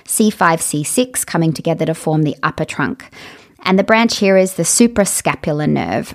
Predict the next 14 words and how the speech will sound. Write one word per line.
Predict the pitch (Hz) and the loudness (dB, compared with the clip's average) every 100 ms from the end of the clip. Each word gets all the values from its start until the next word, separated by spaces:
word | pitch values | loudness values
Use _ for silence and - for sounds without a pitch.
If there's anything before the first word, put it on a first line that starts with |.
| - | -6
which | 185 - | -4 0
we | 170 | 0
just | 254 269 - | 0 0 -2
discussed | 175 - 151 - | -4 0 0 0
when | 170 160 | 0 2
we | 151 | 0
were | |
talking | 147 156 - 156 | 0 -2 0 0
about | 151 139 - | 0 -2 -2
the | 165 | -4
supraspinatus | - 180 170 - 156 143 147 139 | -2 -2 -4 -4 -2 -2 -2 -4
and | 139 | -2
infraspinatus | 147 - 151 - - 85 - - | -4 -4 -6 -4 -4 -4 -6 -6
muscle. | - - - - | -4 -4 -4 -6